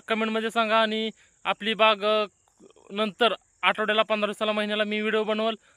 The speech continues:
त्या व्हिडिओ आता आताच्या व्हिडिओमध्ये काय काय फरक दाखवल ते मला शेवटच्या व्हिडिओमध्ये एक महिन्या महिन्यानं कमेंटमध्ये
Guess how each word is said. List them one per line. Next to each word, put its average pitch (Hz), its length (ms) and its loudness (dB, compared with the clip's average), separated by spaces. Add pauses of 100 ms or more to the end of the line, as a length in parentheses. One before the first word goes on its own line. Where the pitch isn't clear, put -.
(140)
त्या 196 100 0
व्हिडिओ 220 200 2
आता 214 260 2
आताच्या 214 260 -2
व्हिडिओमध्ये 208 400 -4
काय 208 200 4
काय 196 180 0
फरक 208 180 -4
दाखवल 208 360 -4
ते 208 80 -2
मला 208 280 0
शेवटच्या 214 400 -4
व्हिडिओमध्ये 208 400 -4
एक 202 60 -8 (440)
महिन्या 202 260 0
महिन्यानं 214 560 0
कमेंटमध्ये 208 500 -4